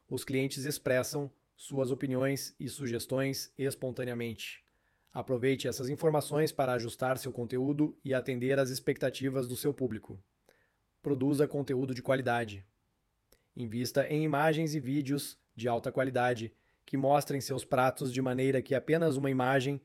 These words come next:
seja o suficiente para despertar o apetite de quem está olhando.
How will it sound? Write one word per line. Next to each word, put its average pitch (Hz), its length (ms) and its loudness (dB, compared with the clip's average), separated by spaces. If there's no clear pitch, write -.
seja 147 320 2
o 139 40 4
suficiente 170 560 -2
para 139 200 6
despertar 139 500 2
o 139 60 6
apetite 127 480 -2
de 113 100 -4
quem 131 160 -4
está 127 180 -2
olhando. 117 480 -2